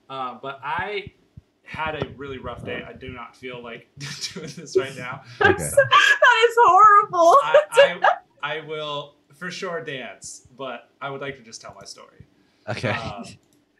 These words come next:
Speaker 1: uh, and I will redeem the sing later. Um, someone has to dance, <laughs> someone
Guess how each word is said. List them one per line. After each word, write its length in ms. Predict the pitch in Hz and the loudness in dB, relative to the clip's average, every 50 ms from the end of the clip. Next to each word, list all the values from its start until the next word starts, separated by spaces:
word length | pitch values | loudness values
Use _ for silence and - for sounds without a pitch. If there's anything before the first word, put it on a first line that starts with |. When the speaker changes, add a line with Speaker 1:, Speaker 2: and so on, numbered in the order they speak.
| _ _ _ _ _ _ _ _ - | _ _ _ _ _ _ _ _ -14
Speaker 1:
uh, 360 | 117 113 110 104 104 101 98 - - | -12 -10 -10 -12 -12 -14 -16 -18 -18
and 100 | 131 123 | -16 -14
I 140 | 120 131 135 | -12 -12 -12
will 240 | 131 131 127 117 110 | -12 -14 -14 -14 -16
redeem 460 | 131 123 - 143 147 147 151 147 135 | -16 -16 -14 -12 -12 -12 -12 -14 -16
the 100 | 135 - | -16 -16
sing 420 | - - 143 131 127 123 120 117 110 | -16 -14 -14 -14 -14 -16 -18 -18 -16
later. 340 | 110 101 98 - _ _ _ _ _ _ _ _ _ _ _ _ _ - | -16 -14 -16 -16 _ _ _ _ _ _ _ _ _ _ _ _ _ -18
Um, 400 | 127 123 117 110 104 101 98 98 _ - 120 _ _ _ _ _ _ _ _ _ _ _ _ - - _ _ _ _ _ _ _ _ _ _ _ _ _ | -16 -14 -14 -14 -16 -18 -20 _ _ -20 -20 _ _ _ _ _ _ _ _ _ _ _ _ -20 -20 _ _ _ _ _ _ _ _ _ _ _ _ _
someone 240 | - - 135 131 131 | -20 -20 -18 -16 -16
has 140 | 131 123 117 | -18 -18 -20
to 40 | 117 | -20
dance, 240 | 120 120 123 - - | -20 -20 -20 -20 -18
<laughs> 60 | - - | -16 -16
someone 180 | - - _ - | -16 -18 _ -20